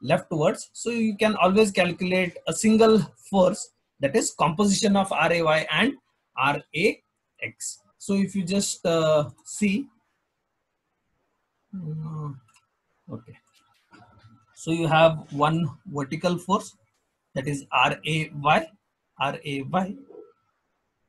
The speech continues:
Next is you have a horizontal force. You have a horizontal force, that is R A X, R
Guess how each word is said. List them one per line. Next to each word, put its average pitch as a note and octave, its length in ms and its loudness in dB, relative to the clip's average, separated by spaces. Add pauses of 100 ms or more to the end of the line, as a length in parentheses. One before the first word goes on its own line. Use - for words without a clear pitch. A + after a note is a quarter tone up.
(960)
Next D#3 340 -2
is G3 260 -2 (100)
you F#3 180 -2
have E3 360 4 (400)
a D#3+ 140 2
horizontal G3 720 2
force. F3 440 -6 (1000)
You C#3 140 -6
have C#3 200 -2
a C3+ 100 0
horizontal C#3 600 -4
force, - 440 -10 (180)
that B2+ 160 -12
is F3+ 240 -6 (400)
R C3+ 320 2
A D#3 180 -6 (120)
X, - 540 -8 (680)
R C3 220 -2